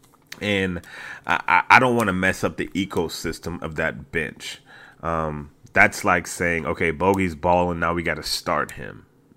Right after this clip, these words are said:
Nah, I kinda wanna keep him in that ecosystem right there. So that's just what I would do. Bogey, Delon, Onyeka, I would keep all those guys coming off the bench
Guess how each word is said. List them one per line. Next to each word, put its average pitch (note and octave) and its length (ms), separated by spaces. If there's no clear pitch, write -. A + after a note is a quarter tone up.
Nah, E2 500
I E2 80
kinda F2 260
wanna E2 200
keep F2 220
him E2 140
in D#2+ 80
that D#2+ 200
ecosystem D#2+ 680
right C#2+ 240
there. A#1+ 260
So C#2+ 320
that's F#2+ 220
just G2+ 180
what F2 120
I E2 100
would D2+ 140
do. B1 160
Bogey, F#2+ 380
Delon, F2 420
Onyeka, E2 560
I F2+ 100
would F#2 140
keep F#2 180
all F2 180
those E2 180
guys D#2+ 340
coming D#2+ 280
off D#2 120
the E2+ 60
bench D#2 460